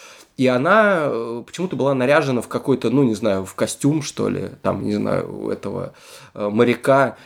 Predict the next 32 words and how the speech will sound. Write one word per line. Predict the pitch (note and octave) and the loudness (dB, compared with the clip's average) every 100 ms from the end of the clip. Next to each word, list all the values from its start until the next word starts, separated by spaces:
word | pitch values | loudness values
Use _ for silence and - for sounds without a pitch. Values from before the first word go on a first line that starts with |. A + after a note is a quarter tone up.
| - - | -16 -2
В | C3+ | -2
общем, | C3+ E3 | 0 -2
жители | D#3 - E3 | 0 0 0
Хартли-Пола | C#3 F#3+ G#3+ F3 - C#3 B2 | 2 0 0 -4 0 0 2
увидели | D3 D#3 C#3+ A#2+ A2 | 0 0 0 0 0
обезьянку | G#2 A#2+ C#3 G#3+ E4+ - B2+ G2+ - _ - | 0 0 4 4 4 0 -2 -4 -8 _ -6
во | A2+ | -2
французской | - C3 C#3+ - B2 | 4 4 2 -2 -4
форме, | - B2 G#2 G2+ F#2+ - | 2 2 2 -4 -8 -6
и | C3 C3+ C#3 | 0 4 4
первое, | C#3 F3 C#3+ B2 | 4 4 4 0
что | C3 | -2
они, | B2+ B2+ B2+ | 0 0 0
им | B2 | -2
пришло | C#3 D#3 | -4 -6
в | C3 | 2
голову, | E3+ A3+ | 4 4
они | C3+ D#3+ | 2 -2
решили | D3+ C#3+ | -4 -2
ее | C#3 | 0
повесить, | C#3 C3+ C3 G2+ - - - _ _ _ _ - | 2 4 4 2 -2 -18 -20 _ _ _ _ 2
видимо, | B2 C#3+ B2+ | 4 4 0
как | B2 | -4
французского | B2 A#2 C#3 - B2+ | -2 -2 -4 -4 -4
шпиона. | - - B2+ G#2+ G2 | -2 2 4 4 0
Ну, | G2+ C#3+ | -4 -4
то | - C3 | -2 -2
есть | B2 - | -2 -2
полная | D3+ C3+ G#2 G2+ | 2 4 2 -6
жесть. | G#2 C3+ F3+ - _ - - _ _ _ - | -6 -4 -6 -10 _ -20 -20 _ _ _ -6
И, | C#3 D3 D3+ C#3+ | -2 0 4 6
э, | C3+ B2+ B2 A#2+ A#2 | 6 4 2 -2 -4